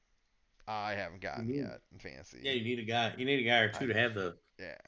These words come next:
Speaker 1: Or I just need to make sure the team I'm playing doesn't have that. Oh, Dodgers are playing again. I gotta go make sure Trinan's not pitching.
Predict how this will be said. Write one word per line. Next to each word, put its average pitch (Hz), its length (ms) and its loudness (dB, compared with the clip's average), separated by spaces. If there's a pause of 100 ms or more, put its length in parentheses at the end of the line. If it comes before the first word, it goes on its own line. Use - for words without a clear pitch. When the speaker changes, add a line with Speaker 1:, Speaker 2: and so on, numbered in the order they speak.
(1200)
Speaker 1:
Or 143 400 6
I 123 100 8
just 113 180 -2
need 135 120 -2
to 120 80 0
make 113 220 0
sure 120 140 -8
the 104 60 -8
team 120 260 -6
I'm 104 120 -4
playing 98 520 -4 (120)
doesn't 90 500 -2 (140)
have 87 260 -8
that. 67 300 -10 (200)
Oh, 98 160 -10 (1400)
Dodgers 92 540 -4 (100)
are - 40 -16
playing 98 340 -8
again. 82 440 -12 (240)
I 78 80 -14
gotta 78 160 -12
go 76 180 -12
make 80 200 -14
sure 82 320 -12
Trinan's 85 500 -10
not - 200 -12
pitching. 60 460 -14